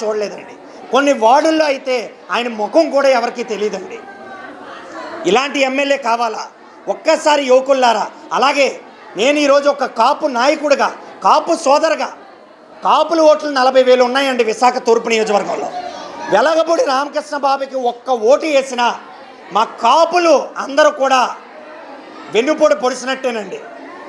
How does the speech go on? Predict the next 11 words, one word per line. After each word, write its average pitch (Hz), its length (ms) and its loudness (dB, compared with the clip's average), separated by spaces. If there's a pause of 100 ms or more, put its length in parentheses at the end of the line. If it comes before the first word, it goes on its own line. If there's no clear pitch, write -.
(680)
వంగవీటి 311 500 0
మోహన్ 285 340 2
రంగా 277 220 0 (100)
కేసులో 254 340 2 (200)
ఏ 269 40 8 (140)
సెవెన్ 285 300 0
ముద్దాయండి. 240 520 0 (680)
వంగవీటి 311 560 0
మోహన్ 285 340 4
రంగా 285 200 0 (120)
ఈరోజు 269 260 4